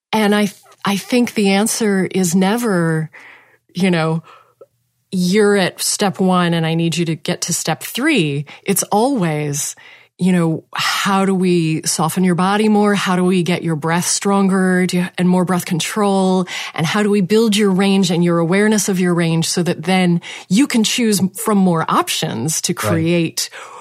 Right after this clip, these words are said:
Speaker 1: whatever you want? You know, it's like Bob Ross and the happy little clouds and the happy little trees,
Speaker 2: Yeah.
Speaker 1: right?
Speaker 2: Right.
Speaker 1: I don't,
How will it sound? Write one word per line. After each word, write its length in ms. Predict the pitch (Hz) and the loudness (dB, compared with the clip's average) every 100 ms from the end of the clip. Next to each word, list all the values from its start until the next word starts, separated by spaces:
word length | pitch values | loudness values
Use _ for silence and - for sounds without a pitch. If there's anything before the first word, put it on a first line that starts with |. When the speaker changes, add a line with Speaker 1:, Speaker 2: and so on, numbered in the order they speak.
| - | -4
Speaker 1:
whatever 380 | 190 220 226 220 | 0 2 4 2
you 180 | 202 202 | 2 2
want? 460 | 254 311 151 147 | 2 2 0 -2
You 120 | 180 | 0
know, 120 | 185 180 | 2 0
it's 180 | 175 | -2
like 140 | 190 - | -4 -2
Bob 180 | 196 190 | 0 2
Ross 260 | 190 196 | 0 0
and 80 | 185 | -2
the 40 | 175 | -2
happy 240 | 170 175 | -2 -2
little 200 | 170 160 | -2 -4
clouds 400 | - 180 180 175 | -2 -2 0 0
and 60 | 165 | 0
the 60 | |
happy 260 | 160 175 175 | 0 -2 -2
little 200 | 165 160 | -4 -4
trees, 500 | - 196 190 196 - - - | -4 -2 0 -2 -6 -10 -4
Speaker 2:
Yeah. 120 | 131 | 0
Speaker 1:
right? 280 | 185 196 247 - - - - | 2 0 -2 -6 -14 -12 -8
Speaker 2:
Right. 160 | 113 | -2
Speaker 1:
I 100 | 240 | 0
don't, 260 | 302 262 | 2 0